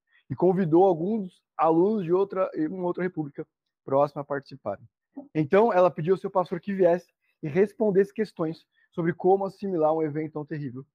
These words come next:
Como resultado, três estudantes convidados responderam ao Evangelho de Jesus Cristo. Tudo bem? Ah, vamos em frente aqui, vamos pra Bíblia. Essa introdução tem bastante a ver com o comissionamento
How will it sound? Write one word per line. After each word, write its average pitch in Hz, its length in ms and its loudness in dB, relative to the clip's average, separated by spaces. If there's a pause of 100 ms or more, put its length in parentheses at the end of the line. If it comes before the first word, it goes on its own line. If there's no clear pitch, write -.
(200)
Como 135 160 -6
resultado, 170 600 2 (420)
três 180 340 4
estudantes 160 500 -6
convidados 147 640 -4 (120)
responderam 139 760 -4 (400)
ao 117 80 -10
Evangelho 104 500 -8 (400)
de 117 80 -20
Jesus 101 240 -18
Cristo. - 280 -20 (640)
Tudo 107 80 -12
bem? 131 160 -8 (920)
Ah, 104 320 -12 (1000)
vamos 156 140 0
em 147 40 -4
frente 151 200 0
aqui, 160 160 2
vamos 151 180 -2
pra 143 120 0
Bíblia. 175 400 -2 (680)
Essa 110 240 -12
introdução 135 380 -2
tem 139 100 -2
bastante 139 360 -4
a 139 60 0
ver 143 240 -2
com 123 260 -8
o 113 40 -12
comissionamento 139 800 -4